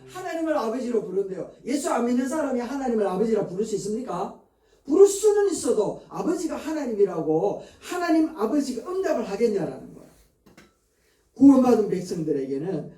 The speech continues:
하나님의 자녀가 되는 특권을 주시는 줄로 믿습니다. 가만히 생각해 보세요, 여러분.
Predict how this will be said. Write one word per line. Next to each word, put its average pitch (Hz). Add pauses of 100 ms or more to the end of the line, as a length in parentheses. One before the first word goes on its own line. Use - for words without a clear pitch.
하나님의 170
자녀가 165
되는 139
특권을 220
주시는 170
줄로 131
믿습니다. 147 (220)
가만히 294
생각해 302
보세요, 247
여러분. 233